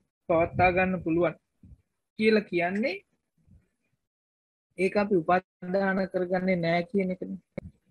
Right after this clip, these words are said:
සතියට පැමිණියාම කියලා කියන්නේ ඇත්තටම උපාදානය නැති කරගත්තා කියන එකනේ. මොකද සතියට පැමිණි කල්හි අපි අනාගතේත් නැහැ, අතීතේත්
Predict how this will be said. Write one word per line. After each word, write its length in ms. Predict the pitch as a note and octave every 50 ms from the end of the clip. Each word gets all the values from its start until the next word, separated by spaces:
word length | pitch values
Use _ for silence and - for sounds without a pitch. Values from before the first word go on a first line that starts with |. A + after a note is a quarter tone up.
| - - - - _ _ _ _ _ _ _ _ -
සතියට 340 | D3+ D3+ - F#3 F#3 F#3+ E3+
පැමිණියාම 720 | E3+ D#3 D#3+ E3+ F3+ F3 F3 E3+ F3 F3 F#3 G3 G#3+ A3
කියලා 240 | A3 A3+ A3 G#3+ G3+
කියන්නේ 360 | - G#3+ G#3 G#3+ G#3+ G#3+ G#3+
ඇත්තටම 240 | F#3+ F#3+ - G3+ G#3+
උපාදානය 640 | A3 F#3+ - F3+ F#3 F3+ F3+ F#3 F#3 F#3 F#3 F#3+ G3 G3 G3 G#3 G#3+ - _ _ _ - - - -
නැති 240 | - E3+ E3+ F#3+ F#3+
කරගත්තා 600 | G3 G#3 F#3+ F#3 F#3 F#3 F3+ F3+ - F#3 F3+ E3+
කියන 180 | F#3 F3+ E3+ E3+
එකනේ. 200 | E3 E3 D3+ D3+
මොකද 300 | D3 C#3+ - E3 F3+ A#3 - - - _ - - _ _ _ _ _ - - - - - _ -
සතියට 400 | - D#3+ D#3+ G3 F#3+ F#3+ F#3 F#3
පැමිණි 300 | F3+ F3+ F3+ F3 E3+ E3
කල්හි 500 | - E3 E3 F3 F3 G3+ A3+ A#3 - -
අපි 220 | E3 D#3+ F#3+ E3+
අනාගතේත් 600 | D3+ D#3 D#3+ E3+ F3+ F3+ F3+ F3 F#3 F3+ F3 -
නැහැ, 180 | E3+ D#3+ F3 G3
අතීතේත් 500 | G3+ F#3+ - - F#3+ F#3 - F3 E3+